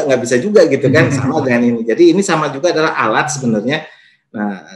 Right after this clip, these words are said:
Speaker 1: bisa dipakai untuk bermacam-macam, bisa dipakai untuk terbang segala macam seperti itu ya. Itu yang, yang, yang, yang, yang, yang dilakukan. Jadi kalau itu s-, ke arah otonomus, ya menurut saya kita akan ke arah otonomus. Tapi apakah, apakah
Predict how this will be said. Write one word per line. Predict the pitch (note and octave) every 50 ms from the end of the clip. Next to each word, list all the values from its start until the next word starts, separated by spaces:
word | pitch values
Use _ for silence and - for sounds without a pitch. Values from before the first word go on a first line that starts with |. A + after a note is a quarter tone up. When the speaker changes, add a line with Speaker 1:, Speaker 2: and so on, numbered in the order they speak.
| F#2 D#2 C#2+ D2 - F2+ G#2 G#2+
Speaker 1:
bisa | G#2+ G#2 - C#3+
dipakai | C3+ C#3 C#3+ B2+ C#3 - - D#3
untuk | C#3 B2 A#2+ C#3 B2 - - -
bermacam-macam, | - B2 A#2 A#2 A2+ A#2 C3 C3 D#3 D#3+ D#3 D#3 C3+ B2 A2 G#2+ G#2+
bisa | - B2 A2+ A#2+
dipakai | A#2 A#2 A#2 - C3 B2
untuk | A#2 A2 A2+ - -
terbang | C3 C3 C3 C#3 C3+ C3+ C3+ C3+
segala | - B2 B2 A#2 A#2 A#2
macam | A#2+ A#2+ A#2 A#2 - C#3 C3+ C3
seperti | B2 - - A#2 - - G#2+ G#2 G#2
itu | - G2+ F#2+ -
ya. | F2+ F2 - - -
Itu | - - D#3+
yang, | D#3 D#3+ - - - - - - - _ _ -
yang, | C3 B2+ A#2+ A2+ A#2 - - _ _ - - - A#2+
yang, | B2 A#2+ A#2 A2+ A2+ A2 G2+
yang, | A#2 A2+ G#2+ G#2+ A2 G#2+
yang, | F#2+ A2 A2 G#2+ G#2 G2+ _ _ _ _
yang | - A#2+ A2 G#2+
dilakukan. | A2 A2 G#2+ G#2 - A2+ G#2+ G#2 G#2+
Jadi | A2 - D#3+ D#3+ D#3+ - - _ - _ _ _ _ _
kalau | - - D#3 D#3 E3 D#3+ D#3+ D#3+ E3 E3
itu | D#3 D#3 -
s-, | - - - - _ _
ke | - E3+
arah | E3+ E3 - F3 E3+
otonomus, | - F3 E3+ D#3+ E3 F#3+ G#3+ G3+ -
ya | - C3+ C#3 - - - - _
menurut | - B2+ C3 C3+ B2+ B2
saya | - C3 C#3 D#3+ E3 D#3+
kita | - C3+ C#3+ E3+ D3+ -
akan | C#3 C3 B2+
ke | C#3 B2+
arah | B2 A#2 -
otonomus. | B2+ A#2+ B2 A#2+ A#2 A2+ A2+ G2+ - - _ _ _ _ _ _ -
Tapi | C3 C3 - F3 F3
apakah, | D#3 - - D#3 D3 D#3+ - D#3
apakah | D#3 - D#3 C#3+ - D#3 D3+